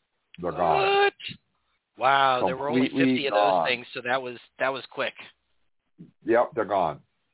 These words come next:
Speaker 1: So he said
Speaker 2: Wow.
Speaker 1: thank you. So.
Speaker 2: All right. Well, that's fantastic. I was happy to do it, and, uh, you know, every time I come on this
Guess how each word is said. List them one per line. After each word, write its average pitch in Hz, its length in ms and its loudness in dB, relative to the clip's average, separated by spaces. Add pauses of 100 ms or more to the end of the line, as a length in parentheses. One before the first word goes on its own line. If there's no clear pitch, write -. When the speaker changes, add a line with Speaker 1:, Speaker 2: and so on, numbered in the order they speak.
(160)
Speaker 1:
So 87 160 -2
he 95 200 -4
said 107 120 -2
Speaker 2:
Wow. 92 80 -8
Speaker 1:
thank 85 220 -4
you. - 120 -16 (840)
So. 80 80 -6
Speaker 2:
All 104 260 -2
right. 107 260 2
Well, 110 140 -6
that's 123 280 0
fantastic. 123 540 -6
I 120 220 -2
was 117 240 -12
happy 131 480 -6
to 135 60 -14
do 127 260 -12
it, 135 220 -8
and, 107 420 -8
uh, 98 540 -6 (640)
you 135 120 0
know, 127 220 2
every 143 240 -2
time 156 220 -2
I 139 60 0
come 143 180 -6
on 139 100 -4
this 131 160 -6